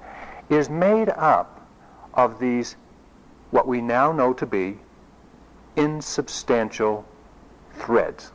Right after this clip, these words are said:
There's no women, there's no fruit, there's no room, there's no picture, there's no emotion, there's nothing. All there is is these little, you know, microscopic threads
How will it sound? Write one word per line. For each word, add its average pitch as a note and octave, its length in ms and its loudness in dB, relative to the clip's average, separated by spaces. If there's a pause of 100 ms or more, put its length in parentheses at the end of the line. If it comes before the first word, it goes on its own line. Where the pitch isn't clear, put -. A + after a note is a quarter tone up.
(1500)
There's F3+ 200 0
no C4 120 4
women, G#2 440 -4 (560)
there's C3+ 200 0
no A3+ 140 2
fruit, C#3 420 -2
there's G#2 140 -2
no D3+ 160 2
room, D3 460 0 (560)
there's C3 140 0
no F#3+ 140 4
picture, G3+ 600 -4 (460)
there's A#2+ 140 -2
no G3 180 4
emotion, E3+ 440 0
there's E3 180 -4
nothing. G2 320 -2 (100)
All G3 200 6
there A3+ 160 -4
is E3 260 -4
is C#3 160 -8
these D3+ 300 -2 (640)
little, A3 360 2 (1000)
you F3 60 -8
know, F#3 140 0
microscopic G#3 840 -2
threads - 520 -2